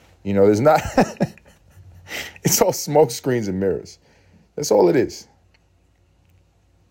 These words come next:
Not the entirety of California. Like, I'm talking about Los Angeles in particular, but the rest of Cali is kinda like that as well. You know, still, like, you know. Think about that, though, man.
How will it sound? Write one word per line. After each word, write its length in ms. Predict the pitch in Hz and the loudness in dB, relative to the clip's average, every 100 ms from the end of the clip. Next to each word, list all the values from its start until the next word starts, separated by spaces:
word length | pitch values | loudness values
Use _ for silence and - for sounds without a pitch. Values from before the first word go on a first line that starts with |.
| _ _ _ _ _ _ _ _ | _ _ _ _ _ _ _ _
Not 200 | 139 147 | -2 0
the 60 | 101 | -2
entirety 420 | 82 104 87 67 | -2 0 0 -2
of 80 | - | -8
California. 480 | 73 60 - 58 57 | -6 -6 -10 -12 -10
Like, 80 | 71 | -10
I'm 120 | 82 | -8
talking 180 | 92 64 | -6 -6
about 140 | 50 | -8
Los 220 | 62 - 90 | -8 -8 -10
Angeles 320 | 76 82 - | -10 -12 -14
in 60 | |
particular, 440 | - - 107 117 107 | -12 -8 -4 -2 -2
but 180 | 95 - _ | -4 -8 _
the 80 | - | -2
rest 200 | 139 131 | -2 -2
of 60 | 104 | -2
Cali 320 | 117 95 82 | 0 0 -2
is 80 | 76 | -8
kinda 260 | - 80 | -8 -8
like 200 | 50 50 | -8 -10
that 120 | - 50 | -12 -12
as 100 | - | -14
well. 200 | - - _ _ _ _ _ _ _ _ | -16 -18 _ _ _ _ _ _ _ _
You 80 | 69 | -18
know, 140 | 60 | -16
still, 300 | - - 73 | -16 -14 -12
like, 320 | 60 50 - _ _ _ _ _ _ _ _ _ _ _ _ _ _ _ _ _ _ _ _ _ - | -10 -12 -16 _ _ _ _ _ _ _ _ _ _ _ _ _ _ _ _ _ _ _ _ _ -20
you 60 | 69 | -18
know. 140 | 71 - _ _ _ _ _ _ _ _ _ _ _ _ _ _ _ _ _ _ _ _ _ _ _ - _ - | -18 -20 _ _ _ _ _ _ _ _ _ _ _ _ _ _ _ _ _ _ _ _ _ _ _ -20 _ -12
Think 160 | 107 | -10
about 200 | 92 - | -8 -10
that, 180 | - - | -12 -14
though, 120 | - 82 | -14 -12
man. 220 | 80 | -12